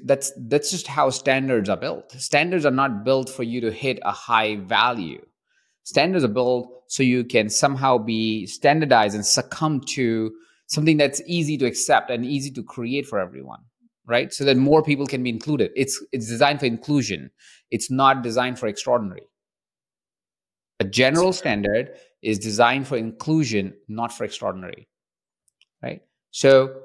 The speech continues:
if you go, "Well, did you, uh, are you twenty, twenty-two percent body fat, you're really fit," let's say for a forty-year-old man,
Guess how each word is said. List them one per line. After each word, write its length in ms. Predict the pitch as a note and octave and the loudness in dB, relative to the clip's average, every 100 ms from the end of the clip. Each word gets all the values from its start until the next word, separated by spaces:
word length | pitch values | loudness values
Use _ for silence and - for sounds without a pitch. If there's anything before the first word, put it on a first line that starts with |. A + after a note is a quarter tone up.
| - | -6
if 180 | A2+ D3+ | -2 2
you 100 | D3+ | 4
go, 240 | D3 C3+ | 6 6
"Well, 340 | C3+ C#3+ D3 C#3 | 6 4 4 2
did 220 | C#3+ C3+ | -4 -2
you, 440 | D3+ D3+ D3+ D3+ | 0 2 4 4
uh, 220 | A2 B2 - | 4 4 4
are 120 | C3 | 2
you 200 | D#3 F3 | 4 4
twenty, 340 | F3 - E3+ E3 | 2 -2 -4 -4
twenty-two 640 | D#3+ D3 E3 F3 E3 F#3 | -6 -2 2 2 2 -2
percent 300 | D#3+ C#3+ D3 | -2 -2 2
body 220 | C#3 C#3+ | 4 4
fat, 200 | C3+ C3 | 4 2
you're 140 | C3 C#3 | 2 2
really 260 | D3 D3 | 2 2
fit," 420 | C#3 - C#3 F#2 - | 0 2 2 2 0
let's 240 | A#2 A2+ | -2 -2
say 260 | - A2+ A2 | 0 2 2
for 300 | B2 A2+ G2+ | 0 0 0
a 100 | A2+ | -2
forty-year-old 560 | - A2+ G#2+ G#2 G#2 | 0 0 0 -2 -2
man, 380 | C3 E3 G#2+ A#2 | 0 0 0 -4